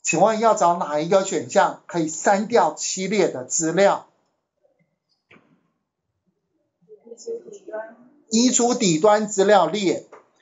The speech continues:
然后是多少？七，然后确定。然后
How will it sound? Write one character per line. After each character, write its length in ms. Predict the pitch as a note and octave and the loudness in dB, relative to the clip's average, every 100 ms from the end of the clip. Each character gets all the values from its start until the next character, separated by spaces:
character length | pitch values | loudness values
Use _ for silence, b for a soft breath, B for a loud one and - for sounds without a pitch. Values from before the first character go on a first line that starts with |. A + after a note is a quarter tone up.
| _ | _
然 140 | - D#3 | -2 0
后 160 | G#3 | 0
是 320 | G#3 A#3 E3+ - _ _ | 0 -2 -4 -6 _ _
多 160 | G3 | 2
少？ 320 | G3+ F#3 B2+ _ _ _ _ _ - - | 4 0 0 _ _ _ _ _ -20 -6
七， 580 | - - D#3 D#3+ D#3+ - G#2 - _ _ _ _ _ _ b b b | -4 2 2 2 -2 -12 -16 -16 _ _ _ _ _ _ b b b
然 180 | - D3+ | -2 2
后 320 | F#3 G3 - _ | 2 2 -4 _
确 220 | - E3+ | -2 0
定。 300 | E3 C#3 - _ _ _ _ _ _ _ _ _ _ _ _ _ | 0 -2 -8 _ _ _ _ _ _ _ _ _ _ _ _ _
然 120 | E3 | 0
后 260 | A3 C#4+ - | 2 2 0